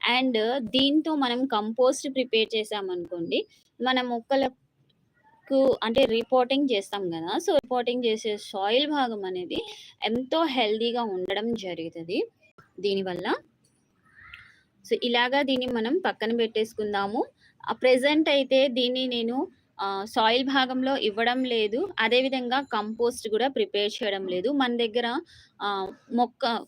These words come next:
సారీ, కొమ్మలతో వేసిన మొక్కలు ఉన్నాయి కదా, మందారం మొక్కలు, పెద్ద టబ్. So ఆ టబ్‌లో నేను ఈ బనానా పీల్స్ మొత్తాన్ని కూడా యాడ్ చేసేయడం జరుగుతది. కంపోస్ట్ అనేది రెడీ అయిపోతది.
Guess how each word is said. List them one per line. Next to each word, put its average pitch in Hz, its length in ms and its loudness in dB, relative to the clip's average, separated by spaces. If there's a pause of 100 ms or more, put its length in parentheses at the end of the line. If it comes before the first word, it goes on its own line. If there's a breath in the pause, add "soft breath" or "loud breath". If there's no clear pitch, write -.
సారీ, 226 300 -2
కొమ్మలతో 277 720 2
వేసిన 247 440 -2
మొక్కలు 214 400 -2
ఉన్నాయి 226 260 -2
కదా, 190 180 -2
మందారం 202 480 -2
మొక్కలు, 214 380 -4
పెద్ద 208 400 -4
టబ్. 190 360 -2 (460 soft breath)
So 277 180 2
ఆ 240 180 4
టబ్‌లో 254 400 2
నేను 254 300 2 (1800 loud breath)
ఈ 269 160 4 (1300)
బనానా 220 380 2
పీల్స్ 269 360 -4
మొత్తాన్ని 214 480 -6
కూడా 190 280 -6 (280)
యాడ్ 202 280 -2
చేసేయడం 214 560 -2
జరుగుతది. 190 600 -4
కంపోస్ట్ 208 520 -4
అనేది 196 320 -4
రెడీ 196 260 0
అయిపోతది. 180 460 -4